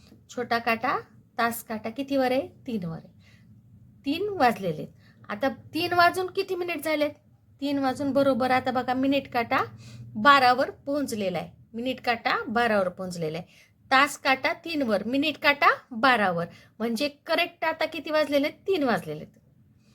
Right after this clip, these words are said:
जेव्हा मिनिट काटा बारावर असतो आणि तास काटा त्या कोणत्याही अंकावर असतो, तेव्हा तेवढे करेक्ट वाजलेले असतात. तीन आता किती वाजलेले आहेत? करेक्ट तीन वाजलेले आहेत. किती वाजलेले आहेत? करेक्ट तीन वाजलेले आहेत बघा.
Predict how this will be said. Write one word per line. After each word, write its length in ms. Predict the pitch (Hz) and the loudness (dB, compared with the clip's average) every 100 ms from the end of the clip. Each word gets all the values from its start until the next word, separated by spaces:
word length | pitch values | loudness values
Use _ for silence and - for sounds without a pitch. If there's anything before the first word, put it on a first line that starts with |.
| _ _ | _ _
जेव्हा 300 | 226 254 277 277 - 233 | -4 0 0 -2 -8 -4
मिनिट 320 | 294 311 302 | -2 -2 2
काटा 280 | 302 294 294 | 2 4 4
बारावर 500 | 311 302 277 226 208 | 6 6 6 4 0
असतो 440 | 214 - 185 - | 0 -4 -14 -18
आणि 200 | 208 220 | -12 -10
तास 360 | 247 285 269 269 | -6 -2 -2 -2
काटा 280 | 277 262 269 | -4 -2 -2
त्या 200 | 277 269 | 0 -2
कोणत्याही 560 | 277 294 277 294 359 | -2 -4 -2 0 4
अंकावर 340 | 359 311 277 220 | 4 4 0 0
असतो, 240 | 202 208 | -2 -4
तेव्हा 280 | 202 214 254 | -10 -6 -4
तेवढे 280 | 302 285 294 | -2 -2 -2
करेक्ट 380 | - 320 285 254 | -4 -4 -2 -2
वाजलेले 380 | 214 202 185 | -2 0 0
असतात. 200 | 180 180 175 - - _ _ - | -2 -2 -12 -16 -20 _ _ -6
तीन 160 | 311 294 | 0 2
आता 220 | 269 294 | 2 -2
किती 260 | 311 311 | -6 0
वाजलेले 320 | 302 285 285 311 | 0 2 2 0
आहेत? 120 | - 339 | -6 -2
करेक्ट 400 | 302 294 - 370 554 - _ _ _ _ | 0 0 -2 0 0 -4 _ _ _ _
तीन 260 | 320 339 480 | -6 -2 0
वाजलेले 460 | 285 240 208 190 175 | 2 2 0 -4 -4
आहेत. 240 | 185 180 - _ 247 | -4 -8 -12 _ -14
किती 180 | 240 | -6
वाजलेले 380 | 262 269 262 262 | -2 0 0 0
आहेत? 260 | 254 262 427 - _ _ _ | 0 -2 -6 -12 _ _ _
करेक्ट 420 | 262 240 240 - 294 - _ _ _ | -2 0 -2 -6 -6 -6 _ _ _
तीन 200 | 277 254 | -2 0
वाजलेले 460 | 226 185 180 160 165 | 0 0 0 -2 -2
आहेत 180 | 180 165 | -2 -6
बघा. 240 | 165 160 | -10 -12